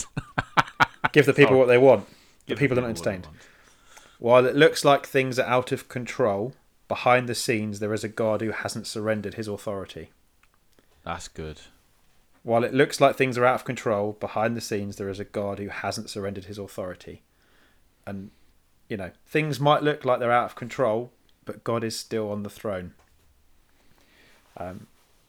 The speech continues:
Speaker 1: which, if I
Speaker 2: Yeah.
Speaker 1: may, reminds me of, of what you and I were talking about just before we press record, when I briefly mentioned Psalm a hundred and forty-six.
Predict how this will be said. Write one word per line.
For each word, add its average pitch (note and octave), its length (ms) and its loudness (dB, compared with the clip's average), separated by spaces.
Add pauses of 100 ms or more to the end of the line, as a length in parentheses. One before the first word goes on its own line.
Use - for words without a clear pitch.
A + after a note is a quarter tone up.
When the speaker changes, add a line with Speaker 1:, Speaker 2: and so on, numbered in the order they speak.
(280)
Speaker 1:
which, A#2 260 -2
if D#3 120 2
I B2+ 120 8
Speaker 2:
Yeah. B2 60 4
Speaker 1:
may, A#2+ 320 8
reminds B2+ 580 4
me G#2+ 160 0
of, G#2+ 320 -6
of A2+ 120 -8
what B2+ 140 -4
you A#2 140 0
and A#2 80 0
I A2+ 80 2
were G#2 80 0
talking A2+ 320 -4
about G#2+ 200 -2
just - 120 -14
before A2+ 140 -12
we G2+ 40 -12
press - 220 -10
record, A2+ 440 -4
when A#2 160 -8
I G#2+ 120 -2
briefly B2 400 -4
mentioned A2 400 -6
Psalm A2 300 -2
a G#2 40 -2
hundred A2+ 240 -4
and G2+ 80 -10
forty-six. - 760 -6